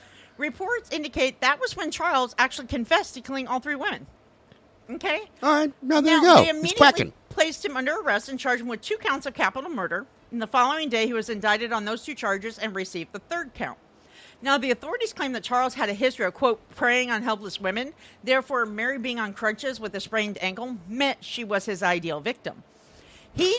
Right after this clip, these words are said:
Speaker 1: didn't help his case at all when he talked about the events that led up to Mary's murder. He stated that at some point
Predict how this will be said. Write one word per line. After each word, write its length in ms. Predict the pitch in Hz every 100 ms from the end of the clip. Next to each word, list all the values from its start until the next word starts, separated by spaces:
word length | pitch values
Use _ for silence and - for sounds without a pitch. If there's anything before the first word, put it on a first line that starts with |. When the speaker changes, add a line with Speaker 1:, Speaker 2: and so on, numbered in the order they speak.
| 466
Speaker 1:
didn't 220 | 370 320
help 180 | 285 247
his 160 | 208
case 300 | - 269 285
at 100 | 190 -
all 360 | 262 302 214
when 140 | 196 214
he 120 | 233
talked 280 | 262 254 247
about 180 | 233 208
the 80 |
events 320 | 175 175 220 -
that 220 | - 160
led 160 | 165
up 160 | 190 -
to 80 | 339
Mary's 320 | 339 359 339
murder. 340 | 359 370 427 - _ _ - - -
He 200 | - 415
stated 340 | - 349 302 240
that 160 | 214
at 100 | 190
some 260 | - 330 381
point 280 | 285 277